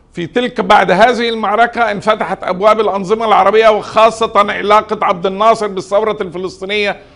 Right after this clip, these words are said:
بعد هذه المعركة. وبعد هزيمة سبعة وستين وقفت الأمة العربية على أقدامها.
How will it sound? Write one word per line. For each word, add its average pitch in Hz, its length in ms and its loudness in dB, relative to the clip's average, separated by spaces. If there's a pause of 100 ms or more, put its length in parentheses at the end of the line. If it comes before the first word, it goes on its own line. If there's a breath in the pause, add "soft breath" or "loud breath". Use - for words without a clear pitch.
(140 soft breath)
بعد 208 360 4
هذه 214 400 4
المعركة. 208 680 2
وبعد 175 1000 0
هزيمة 190 480 -2
سبعة 220 360 2
وستين 220 420 -6
وقفت 202 420 0
الأمة 214 280 -2
العربية 190 540 0
على 190 200 0
أقدامها. 170 640 -2